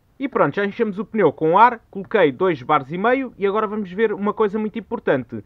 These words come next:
se realmente tem fuga ou não aqui onde colocámos o taco no furo. Então vamos utilizar aqui um bocado de água com sabão e vamos ver se sai alguma bolha. Vamos lá ver.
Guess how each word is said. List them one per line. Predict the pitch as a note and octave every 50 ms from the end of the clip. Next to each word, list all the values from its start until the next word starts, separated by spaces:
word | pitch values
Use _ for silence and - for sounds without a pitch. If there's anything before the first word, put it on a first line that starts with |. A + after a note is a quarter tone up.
| _ _ _ _
se | _ -
realmente | G3+ F#3+ A3 A3 G#3+ G#3+ A3 A3+ A#3 A3+ - _ _
tem | A#3 A3+ A#3 G#3+
fuga | - - A3 A#3 G#3+ F#3+ A#3 G#3
ou | - - G3+
não | G3+ G3+ G3+ G#3+ G#3+ G#3+ -
aqui | F#3 G3 - A3
onde | G#3+ G#3 F#3+
colocámos | - A3 G#3+ - - G3+ G3 G#3 G#3 F3+
o | F#3 G#3+
taco | - - G#3 G3 F#3+ F#3+ - G3
no | G#3+ A3
furo. | - - - E3+ C#3+ A#2 G#2 F#2+ - _ _ _ _ _
Então | - D#3+ - A3+ G3 D3+
vamos | E3 F3 D#3+ E3
utilizar | F3+ - G3 G3 E3+ G3 F#3 F#3
aqui | F3+ - F#3+ F3+ D#3 C3 A#2 - _ _ _ _ -
um | A#3+ A#3+
bocado | - - A3+ G3 F3+ D3+ D3 F3+
de | F3 E3+ E3 - - - -
água | E3+ F3+ D#3+ D3 C#3+ B2+
com | - - D3+
sabão | D3 - - F3 F3+ A3+ B3+ C#4 C#4+ - _ _ _ _ _
e | - F#3+
vamos | G3 A3+ A3 G3 E3+
ver | F#3 A3+ A3+ A3
se | G#3+ - - A#3 B3 B3 B3 - _
sai | _ - A3 G3+
alguma | G3+ G#3+ G#3 G3 A3 A3+ A3+
bolha. | F#3+ E3+ C3+ B2 A2+ G#2 G2 G#2 - _ - - - _ _ _ _ _ _ _ - _ _ -
Vamos | A#2 A#2+
lá | C3+ C#3 C#3+
ver. | D3+ F3+ G#3+ B3